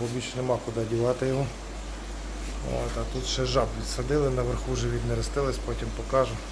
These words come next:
От. Мармурова. Теж віднера-, оці брохіси, ну хоч ти стріляйся. В тому акваріумі віднерестилися, в цьому не хочуть. Ну і тут теж сюди мальочок.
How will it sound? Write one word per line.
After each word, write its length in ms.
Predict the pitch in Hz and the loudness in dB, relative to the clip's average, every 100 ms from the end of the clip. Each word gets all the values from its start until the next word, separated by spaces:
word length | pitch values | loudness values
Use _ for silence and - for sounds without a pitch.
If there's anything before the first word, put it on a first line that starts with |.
| - - - - - - - - - 127 120 | -8 -10 -10 -12 -10 -10 -10 -10 -6 -2 -2
От. 60 | 123 104 - - - - - - - - - - - - - | -2 -6 -6 -8 -8 -10 -12 -12 -12 -10 -10 -10 -10 -8 0
Мармурова. 640 | 123 120 123 127 117 110 - - - - - - - - - - - - - - - - | 4 4 4 4 4 2 0 -4 -8 -10 -10 -12 -12 -12 -10 -10 -10 -10 -10 -10 -10 -6
Теж 200 | 135 143 | 0 2
віднера-, 520 | 143 143 135 139 135 113 - 151 | 2 2 2 2 2 -2 -4 -6
оці 300 | - 151 139 - - - - - - - - | -4 -2 -2 -4 -10 -12 -12 -10 -10 -10 -4
брохіси, 560 | 123 139 143 - 113 127 | 8 10 10 8 2 4
ну 120 | 135 | 4
хоч 200 | - 135 - | 4 2 2
ти 60 | |
стріляйся. 560 | 110 - 127 131 117 - | -2 2 4 6 6 4
В 120 | 107 - | 2 6
тому 220 | 143 139 | 8 8
акваріумі 500 | 139 139 135 131 127 | 8 8 8 6 2
віднерестилися, 800 | 123 120 131 123 - 147 131 - | 2 2 2 0 2 2 2 0
в 160 | 117 - | -4 -2
цьому 220 | 123 120 | 0 2
не 100 | 117 | 0
хочуть. 480 | - 113 - - - - - - - - - - - - - 156 | 0 -2 -4 -6 -8 -10 -12 -12 -10 -12 -12 -12 -12 -12 -8 -2
Ну 60 | 139 | -2
і 40 | 117 | -2
тут 100 | 117 | -4
теж 240 | - 117 | 0 0
сюди 280 | - - 110 | 0 -2 0
мальочок. 480 | 107 110 120 120 | 0 2 2 0